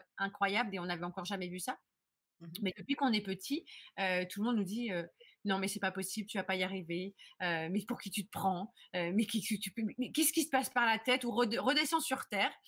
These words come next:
Speaker 1: Et,
Speaker 2: Ouais.
Speaker 1: euh, c'est ce qui a pu t'arriver également, puisque, euh, ton premier parcours de vie, si tu peux nous en parler un petit peu, euh, voilà, ce que j'aimerais que tu nous expliques,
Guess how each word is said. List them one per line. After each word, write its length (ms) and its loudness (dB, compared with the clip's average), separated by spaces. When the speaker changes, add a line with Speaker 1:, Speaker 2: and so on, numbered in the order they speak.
Speaker 1:
Et, 100 0
Speaker 2:
Ouais. 220 2
Speaker 1:
euh, 300 -2
c'est 140 0
ce 80 -2
qui 240 -4
a 80 4
pu 200 -6
t'arriver 380 2
également, 500 2
puisque, 400 -4
euh, 640 0
ton 120 -4
premier 380 2
parcours 400 -2
de 80 -2
vie, 300 -2
si 120 -4
tu 120 -12
peux 120 -4
nous 160 -2
en 140 0
parler 220 0
un 100 2
petit 140 -8
peu, 200 -2
euh, 80 -2
voilà, 300 2
ce 120 -6
que 120 0
j'aimerais 240 4
que 100 -8
tu 100 -2
nous 120 0
expliques, 500 0